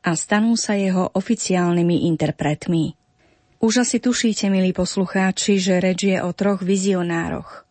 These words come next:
Lucii a už svätých Františkovi a Hyacinte.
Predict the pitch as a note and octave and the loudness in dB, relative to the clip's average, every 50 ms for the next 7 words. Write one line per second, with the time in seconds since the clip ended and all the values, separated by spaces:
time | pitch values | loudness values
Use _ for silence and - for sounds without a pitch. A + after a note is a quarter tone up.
0 | - F#3+ F3 E3 - - - - F#3 F#3+ G#3 A#3 C4 - - - - - - - | -2 -2 -2 -2 -2 -4 -2 -2 0 2 2 2 0 -2 -6 -18 -18 -18 -18 -6
1 | - A3+ A#3+ B3+ A#3 - - - F3 E3+ E3 - G3+ G#3 G#3+ G#3 - - - G3 | -2 0 2 2 2 0 0 0 0 0 0 0 0 0 0 0 -4 -6 -4 -2
2 | G#3 A3 A3 - A3+ G3+ - - - - F#3 F3+ F3 - - F3 F3 F3 E3+ E3 | 0 0 0 0 0 -2 -2 -4 -2 -2 0 0 0 0 -2 -2 -2 0 0 0
3 | D#3+ E3 - - F3+ E3 D#3+ D#3+ - E3 D#3 D3 - - | 0 -2 -2 0 0 2 2 0 0 -2 -4 -4 -6 -10